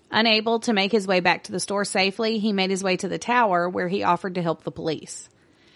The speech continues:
Inside the tower, he accompanied Department of Public Safety agent Dub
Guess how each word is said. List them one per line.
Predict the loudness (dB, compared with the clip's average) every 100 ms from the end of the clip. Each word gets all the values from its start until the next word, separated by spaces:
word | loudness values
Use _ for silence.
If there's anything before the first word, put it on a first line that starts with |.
| _ _ -6
Inside | -2 2 2 2
the |
tower, | 2 4 4 0
he | 0 0
accompanied | 2 0 0 -2 -2 -2
Department | 0 0 0 -2 -2
of | -4 -6 -2
Public | 0 0 -4
Safety | -4 -2 -2 -4 -2
agent | -2 -2 -6 -6 -2
Dub | 2 4 4